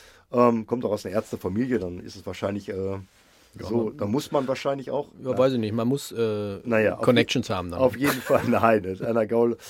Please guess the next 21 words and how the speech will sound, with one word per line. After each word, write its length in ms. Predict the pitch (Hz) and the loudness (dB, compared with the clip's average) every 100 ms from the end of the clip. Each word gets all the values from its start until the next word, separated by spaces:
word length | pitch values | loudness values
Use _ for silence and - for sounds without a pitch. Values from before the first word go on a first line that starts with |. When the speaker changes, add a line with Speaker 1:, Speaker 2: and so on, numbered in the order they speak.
| - - - - | -18 -20 -18 -2
Speaker 1:
die, 140 | 113 | 0
äh, 60 | 120 | 6
hat 400 | 117 113 143 147 | 6 6 2 0
dann, 140 | 131 | -2
ist 220 | 120 - | -6 -6
Amateur-Weltmeisterin 880 | 127 131 127 123 170 175 175 185 190 | -2 2 4 4 4 0 -2 -8 -6
geworden, 400 | 185 185 208 277 _ _ | -4 -4 -6 -10 _ _
ne? 160 | - 240 _ _ _ - | -12 -12 _ _ _ -8
Ähm, 500 | 156 151 151 151 156 | -4 -2 -4 -8 -6
und 180 | 143 120 | -8 -2
dann, 240 | 139 147 | -2 -2
äh, 280 | 139 131 131 - - - - | -2 0 0 -2 -20 -20 -8
die, 60 | 107 | -8
der 400 | 104 127 127 123 | -2 2 4 4
letzte 380 | 170 202 - | 4 2 -4
Kampf 300 | 180 170 180 | 2 2 2
von 140 | 143 117 | -2 0
Daniel 320 | 120 123 117 | 0 0 0
Weichel 320 | 113 151 123 | 2 0 -2
bei 140 | 98 104 | -2 0
Bellator 580 | 120 110 87 92 85 | 0 -2 -6 -12 -14